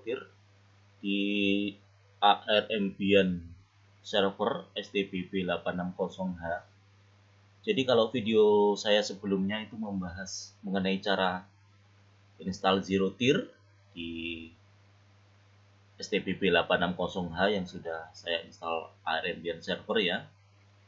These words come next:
Cara instalasi, kemudian, eh, konfigurasi sehingga bisa terhubung dengan zero tier network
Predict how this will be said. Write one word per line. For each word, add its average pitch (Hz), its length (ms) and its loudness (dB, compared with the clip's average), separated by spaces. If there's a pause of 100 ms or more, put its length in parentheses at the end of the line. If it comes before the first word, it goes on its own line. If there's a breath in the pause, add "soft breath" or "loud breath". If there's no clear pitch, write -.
(1040)
Cara 87 240 2
instalasi, 101 800 0
kemudian, 87 640 -2
eh, 82 480 -18
konfigurasi 92 720 -4
sehingga 92 640 -2 (800)
bisa 82 640 -2 (960)
terhubung 95 720 -4 (1040)
dengan 82 480 -6 (560)
zero 87 320 0
tier 87 160 -2
network 90 400 -2